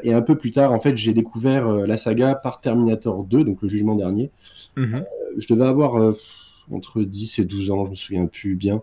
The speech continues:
Speaker 1: Mais, euh, ouais, je me souviens de la claque, euh, la grosse claque par le, le rythme du film, euh, déjà la mise en scène, et surtout, surtout, c'était l'aspect du scénario, euh, la relation, euh, John Connor avec la machine, euh, qui se rapprochait le plus d'un, d'un père, et cetera.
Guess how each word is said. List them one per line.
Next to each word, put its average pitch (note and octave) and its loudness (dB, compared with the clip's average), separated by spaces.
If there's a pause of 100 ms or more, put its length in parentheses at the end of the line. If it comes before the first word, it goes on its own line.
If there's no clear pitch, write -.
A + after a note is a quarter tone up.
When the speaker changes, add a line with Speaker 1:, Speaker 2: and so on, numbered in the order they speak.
(380)
Speaker 1:
Mais, G#2 8
euh, G#2 10
ouais, A2 10
je G#2 4
me G#2+ 8
souviens A#2+ 4
de A2 8
la F#2+ 6
claque, G#2 0 (100)
euh, F#2 -2
la G2 -2
grosse A2 2
claque A#2+ 0 (140)
par G2+ -2
le, G2 2
le G2+ 2
rythme A#2 2
du G2+ 0
film, A2+ 2 (560)
euh, G2+ 2
déjà A2 6
la A#2+ 8
mise G#2+ 8
en G#2+ 4
scène, B2 2
et A2 -2
surtout, C#3+ -2
surtout, B2+ -8
c'était A#2 -2
l'aspect A2 2
du A2 -2
scénario, A2 2
euh, G#2 0 (300)
la A2 4
relation, A2 4
euh, G#2+ 4
John G#2+ 4
Connor G#2+ 2
avec G2 0
la G#2+ -4
machine, G2 0
euh, F#2 0
qui - -12
se - -18
rapprochait G2 -6
le F2 -6
plus G#2 -6
d'un, F2+ -2
d'un F#2+ -6
père, G#2 0
et F#2+ -2
cetera. G2 -6